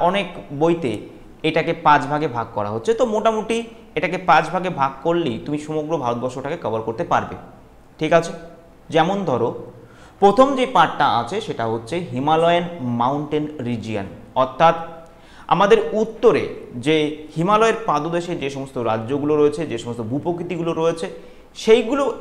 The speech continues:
এই আন্ডারে আসবে, এই ডিভিশনের আন্ডারে আসবে, ঠিক আছে? এটা সম্পর্কে সমস্ত কিছু আমি ডিটেলসে বলেছিলাম, এক ঘন্টা পাঁচ মিনিটের ক্লাস হয়েছিল, ক্লিয়ার? লাইভ ক্লাস নিয়েছিলাম। দ্বিতীয় যেই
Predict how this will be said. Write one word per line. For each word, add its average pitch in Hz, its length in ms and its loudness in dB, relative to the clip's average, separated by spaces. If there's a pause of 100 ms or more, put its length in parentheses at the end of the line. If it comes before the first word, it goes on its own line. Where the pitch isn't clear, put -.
এই 170 80 0 (220)
আন্ডারে 123 280 -2 (140)
আসবে, 110 220 -6 (220)
এই 185 80 0 (240)
ডিভিশনের 127 420 -2
আন্ডারে 110 200 -2 (120)
আসবে, 98 200 -10 (460)
ঠিক 160 200 0
আছে? 190 120 0 (180)
এটা 143 100 0 (100)
সম্পর্কে 139 380 -4 (120)
সমস্ত 294 320 -4 (100)
কিছু 151 220 -4
আমি 135 100 -4 (100)
ডিটেলসে 131 360 0 (120)
বলেছিলাম, 151 400 0 (600)
এক 170 80 4 (120)
ঘন্টা 185 280 -2 (120)
পাঁচ 135 160 2 (120)
মিনিটের 139 380 -4
ক্লাস 113 240 -2 (100)
হয়েছিল, 107 280 -6 (1080)
ক্লিয়ার? 170 260 4 (340)
লাইভ 120 160 4 (120)
ক্লাস 139 180 0 (140)
নিয়েছিলাম। 104 360 -8 (1200)
দ্বিতীয় 269 340 4 (380)
যেই 180 180 2